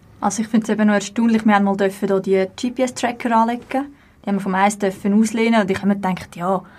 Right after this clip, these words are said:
wir machen vielleicht so fünf Kilometer, ein bisschen, ja, so viel ist es ja dann nicht. Und so ein Profifußballer macht zehn Kilometer so im Schnitt und das ist ja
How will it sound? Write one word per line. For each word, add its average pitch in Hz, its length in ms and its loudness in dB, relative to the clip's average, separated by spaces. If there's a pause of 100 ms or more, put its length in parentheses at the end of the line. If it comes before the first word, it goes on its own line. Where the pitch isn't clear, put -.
(640)
wir 175 100 -4
machen 226 260 -4
vielleicht 202 280 0
so - 60 -4
fünf 220 360 4
Kilometer, 202 720 4
ein 185 60 -10
bisschen, 185 360 -2
ja, 185 240 2
so 196 100 -10
viel 202 220 2
ist 208 120 2
es - 60 0
ja 202 80 2
dann 185 140 0
nicht. 196 400 2 (360)
Und 196 140 -2
so 202 80 0
ein 202 100 4
Profifußballer 220 800 0
macht 202 400 -2
zehn 202 180 0
Kilometer 262 600 0
so - 80 -6
im 247 80 2
Schnitt 254 480 -2 (220)
und 190 360 2
das 185 140 -6
ist 175 180 -12
ja - 220 -10